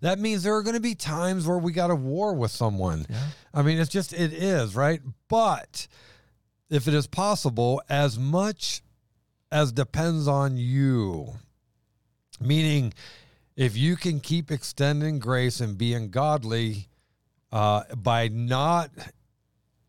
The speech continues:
Speaker 2: Retaliating.
Speaker 1: Yeah, and entertaining someone else, then you do that. But if it gets to the point where you have to stop the crazy,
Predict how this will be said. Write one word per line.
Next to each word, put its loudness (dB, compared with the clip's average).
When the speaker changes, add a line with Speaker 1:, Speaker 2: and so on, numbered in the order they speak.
Speaker 2:
Retaliating. -2
Speaker 1:
Yeah, 2
and 0
entertaining 0
someone -2
else, -2
then 2
you 2
do 0
that. -2
But 2
if 2
it 0
gets 0
to 0
the 0
point -2
where 0
you 2
have -4
to 0
stop -2
the -2
crazy, 0